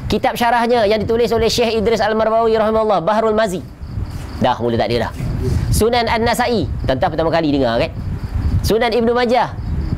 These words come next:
Sunan Abu Daud, Al-Muwatta, Musnad Imam Ahmad bin Hanbal, Musannaf Abdul Razak dan lain-lain. Nah, sudah. Jadi ini penting tuan-tuan.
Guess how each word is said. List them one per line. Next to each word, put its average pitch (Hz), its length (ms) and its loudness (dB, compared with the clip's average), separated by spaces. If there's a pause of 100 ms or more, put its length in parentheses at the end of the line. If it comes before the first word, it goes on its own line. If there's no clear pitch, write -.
(160)
Sunan 208 240 2
Abu 220 160 2
Daud, 240 320 2 (880)
Al-Muwatta, 240 720 2 (320)
Musnad 214 400 0
Imam 233 160 2
Ahmad 240 240 0
bin 240 80 2
Hanbal, 233 480 2 (240)
Musannaf 240 480 2
Abdul 226 160 0
Razak 233 560 2
dan - 160 2
lain-lain. 160 480 2
Nah, 117 160 -2
sudah. 127 320 0 (560)
Jadi 113 240 0
ini 120 120 2
penting 107 360 -2
tuan-tuan. 101 360 0